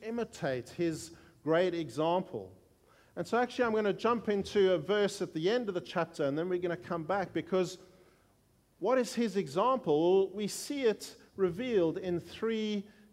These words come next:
key words that we see in verse twenty-seven. These three key, key words are,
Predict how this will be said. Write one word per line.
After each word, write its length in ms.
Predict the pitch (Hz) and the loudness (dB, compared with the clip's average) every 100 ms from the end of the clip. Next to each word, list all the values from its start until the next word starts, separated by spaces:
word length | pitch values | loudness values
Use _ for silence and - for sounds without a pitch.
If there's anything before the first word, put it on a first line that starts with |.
| - | -12
key 300 | - 220 208 | -6 -4 0
words 440 | 190 208 160 147 | 2 4 4 2
that 120 | 180 | -2
we 120 | 170 165 | -2 -4
see 360 | - 214 185 | -6 -8 -4
in 100 | 160 | -4
verse 360 | 143 185 175 - | 0 0 0 -4
twenty-seven. 760 | - 175 175 - 190 147 139 | -4 -4 -4 -2 -2 0 0
These 280 | 185 208 196 | 0 -2 -6
three 240 | - 208 | -4 -4
key, 260 | 185 - 202 - | -4 -6 -8 -10
key 240 | - 202 | -8 -2
words 460 | 180 175 180 175 - | 0 4 4 2 2
are, 360 | 151 147 151 | 2 4 2